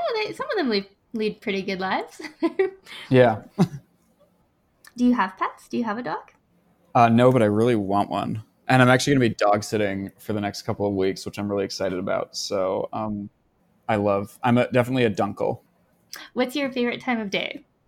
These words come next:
Speaker 2: Morning.
Speaker 1: Morning, yes, for sure. With the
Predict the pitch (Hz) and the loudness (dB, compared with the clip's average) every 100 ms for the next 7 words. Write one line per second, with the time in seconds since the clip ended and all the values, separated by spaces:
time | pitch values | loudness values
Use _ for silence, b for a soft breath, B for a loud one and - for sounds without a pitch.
0 | _ _ _ 330 - B B B _ _ | _ _ _ -20 -20 B B B _ _
1 | _ _ _ _ 131 123 117 101 110 - | _ _ _ _ 2 4 4 2 -4 -10
2 | _ _ _ 226 214 185 196 202 156 - | _ _ _ -4 -2 -2 -4 -6 -6 -10
3 | _ - - 190 - 226 - 208 | _ -12 -8 -6 -6 -2 2 2